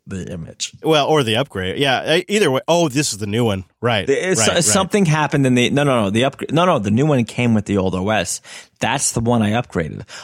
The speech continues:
Speaker 1: Ironically, the Lenovo that I upgraded is fine. <laughs>
Speaker 2: Yeah, the upgrade gamble. You never know, I suppose.
Speaker 1: You should always wipe and pave, or you could just run Mac O S Snow Leopard.
Speaker 2: Did you see they made Snow Leopard available for download or something like that
Speaker 1: Wait,
Speaker 2: recently?
Speaker 1: wait, wait, wait,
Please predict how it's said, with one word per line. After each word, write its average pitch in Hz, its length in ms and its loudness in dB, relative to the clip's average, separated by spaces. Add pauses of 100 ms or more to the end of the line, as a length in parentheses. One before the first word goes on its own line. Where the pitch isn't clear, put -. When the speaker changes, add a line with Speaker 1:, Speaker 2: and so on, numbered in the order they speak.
(120)
Speaker 1:
Ironically, 117 640 2
the 98 160 -2
Lenovo 107 680 0
that 95 100 -4
I 90 140 -4
upgraded 73 500 -4
is - 160 -4
fine. 82 360 -10 (260)
<laughs> 151 60 0 (1400)
Speaker 2:
Yeah, 113 300 0 (200)
the 143 140 0
upgrade 151 360 0
gamble. 113 600 0
You 127 120 -4
never 120 240 0
know, 92 200 -6
I 87 100 -6
suppose. 87 640 -14
Speaker 1:
You 107 240 -2
should - 160 -2
always 98 240 -4
wipe - 200 -8
and - 140 -6
pave, - 260 -12 (360)
or 190 340 2
you 113 180 -4
could 110 140 0
just 104 160 -6
run 104 300 2
Mac 104 240 -2
O 98 80 -2
S 90 100 0
Snow 110 300 2
Leopard. 101 400 -2 (260)
Speaker 2:
Did 139 180 -2
you 233 60 0
see 311 140 0
they 277 120 0
made 233 160 2
Snow 120 200 0
Leopard 143 280 0
available 117 460 0
for - 180 -12
download 98 480 -4
or 175 80 -4
something 185 260 -4
like 170 200 -6
that 165 180 -6
Speaker 1:
Wait, 123 240 -2
Speaker 2:
recently? 107 240 -2
Speaker 1:
wait, 113 160 2
wait, 113 140 2
wait, 107 440 4